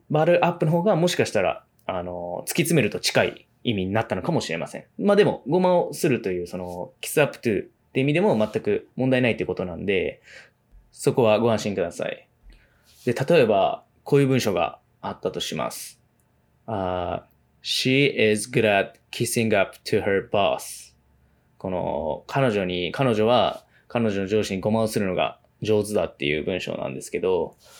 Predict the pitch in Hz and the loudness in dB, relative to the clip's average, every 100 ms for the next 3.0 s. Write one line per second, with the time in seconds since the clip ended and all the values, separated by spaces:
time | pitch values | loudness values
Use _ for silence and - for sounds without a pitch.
0 | - _ _ _ _ _ - 202 220 240 | -20 _ _ _ _ _ -4 2 4 6
1 | 247 208 104 - - _ _ _ _ 127 | 6 6 4 0 -8 _ _ _ _ -4
2 | 120 131 160 - 139 110 113 90 90 | 0 4 4 4 2 0 -4 -6 -8